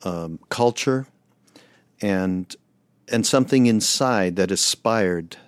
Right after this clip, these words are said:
to jump out of us, you know, to become something different than what it was that we were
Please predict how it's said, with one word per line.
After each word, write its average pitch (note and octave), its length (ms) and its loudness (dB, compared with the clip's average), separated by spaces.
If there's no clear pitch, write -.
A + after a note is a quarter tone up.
to G2 100 0
jump G#2 460 -2
out F#2+ 180 -2
of D#2+ 160 -8
us, - 360 -12
you F#2+ 120 -4
know, F2 260 -4
to G2+ 140 -4
become G2+ 420 -2
something F#2 520 -2
different F2 520 -4
than F#2 180 2
what F#2+ 160 0
it E2 80 -12
was F#2 240 -2
that F2 140 -10
we F#2 160 -4
were E2+ 260 -4